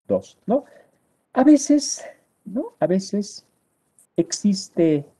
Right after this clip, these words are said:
el tema de los nuevos competidores.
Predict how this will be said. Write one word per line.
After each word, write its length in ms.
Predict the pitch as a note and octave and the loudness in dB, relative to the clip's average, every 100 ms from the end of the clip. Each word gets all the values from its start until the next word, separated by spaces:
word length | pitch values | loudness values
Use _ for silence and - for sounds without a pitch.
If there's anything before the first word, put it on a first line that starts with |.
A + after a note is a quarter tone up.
| _ - | _ -8
el 280 | A#2 A#2+ A#2+ | -4 -4 -6
tema 500 | - D3 D3 E3 G#3+ - _ _ _ | -4 -4 -2 -2 -4 -8 _ _ _
de 240 | G#2+ A2+ A2+ | -6 -2 0
los 380 | A2+ A2+ - | 0 -4 -10
nuevos 680 | C3 B2+ D#3+ F3 D3 C3+ - | -8 -2 0 0 -2 -8 -10
competidores. 1200 | _ C3 A2 G#2+ - G#2 - G#2 G2 F#2+ - | _ -10 -10 -10 -10 -10 -8 -8 -8 -10 -14